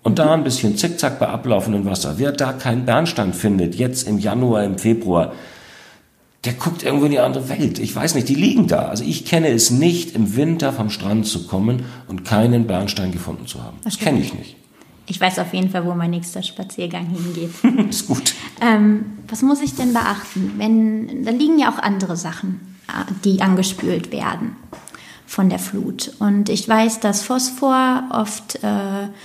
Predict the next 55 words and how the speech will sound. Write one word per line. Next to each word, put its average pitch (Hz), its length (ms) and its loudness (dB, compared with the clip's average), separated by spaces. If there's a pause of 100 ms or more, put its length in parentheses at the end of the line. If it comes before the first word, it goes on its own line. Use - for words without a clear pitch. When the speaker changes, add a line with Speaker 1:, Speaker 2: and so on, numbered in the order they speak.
(160)
Speaker 2:
zu 226 140 0
Verwechslungen 214 720 0
kommen 277 400 2
kann, 302 340 0
weil 220 160 0
es 208 140 -4
eben 202 240 0
auch 214 400 -4 (260)
dort 254 300 0
liegen 254 420 6
könnte. 269 640 4
Das 196 180 -4
passiert 202 400 -4
zwar 208 180 -6
nicht 196 220 -2
so 202 200 -8
oft, 262 340 -6 (400)
aber 208 320 2
woher 226 180 2
kenne 262 220 4
ich 254 100 2
denn 233 160 2
den 220 140 4
Unterschied? 247 800 -2
Und 190 380 -4 (440)
ja. 196 180 -4 (840)
Speaker 1:
Also 98 200 4
man 110 160 6
sollte 107 260 8
nicht 117 200 4
abwarten, 104 440 0
bis 101 80 0
es 101 120 0
zu 98 80 -2
spät 113 300 4
ist. 110 220 0
Also 80 180 0
wenn 80 380 -2
man 90 140 2
den 87 120 0
Phosphor 110 360 2
in 82 60 2
die 76 80 0
Tasche 95 260 -2
stecken 85 360 0
würde 120 280 4
und 95 320 0
das 85 140 0
fängt 101 480 0
an 87 140 0
sich, 85 420 -4
äh, 85 100 0
bei 85 240 0
zwanzig 92 420 0
Grad, 85 340 -2